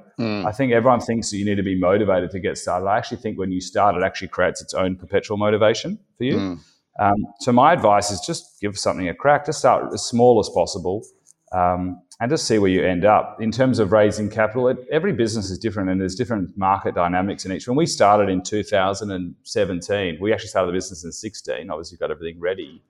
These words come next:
Speaker 1: Yeah.
Speaker 2: You know, there really wasn't much competition in our space. The, um, there wasn't anyone doing what we were doing, and, you know, it was obviously cheaper to get started in terms of marketing and share of voice and, and branding, and, um, the offering was, you know, compelling compared to everyone else.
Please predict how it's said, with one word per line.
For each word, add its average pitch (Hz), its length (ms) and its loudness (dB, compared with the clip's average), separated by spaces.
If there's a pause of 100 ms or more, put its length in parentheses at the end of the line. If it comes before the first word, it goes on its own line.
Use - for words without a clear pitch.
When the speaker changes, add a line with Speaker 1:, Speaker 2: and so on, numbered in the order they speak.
(120)
Speaker 1:
Yeah. - 220 -2 (400)
Speaker 2:
You 120 80 0
know, 120 60 6
there 123 100 8
really 151 240 6
wasn't 123 320 4
much 101 180 0
competition 98 480 -2
in 95 40 -2
our 90 100 0
space. 101 500 2
The, 92 220 2
um, 90 420 0 (140)
there 110 100 4
wasn't 117 200 4
anyone 98 260 0
doing 101 240 2
what 82 100 0
we 92 100 0
were 90 80 0
doing, 95 360 2
and, 85 260 -4
you 117 80 -6
know, 107 120 -2
it - 20 2
was 107 120 -2
obviously 113 300 -2
cheaper 107 360 -4
to 92 100 -2
get 92 160 -2
started 92 340 0
in 87 80 -6
terms 92 300 -12
of 85 80 -14
marketing 90 560 0
and 87 160 -10 (180)
share 92 280 -2
of 80 100 -4
voice 87 400 -2
and, 82 240 -10 (100)
and 85 160 -18
branding, 90 640 -4
and, 85 180 -10 (500)
um, 92 220 -2
the 104 80 4
offering 104 320 4
was, 92 380 0
you 98 80 -6
know, 90 80 -4
compelling 92 480 -2
compared 87 260 -8
to 85 80 -4
everyone 87 220 -4
else. - 260 -6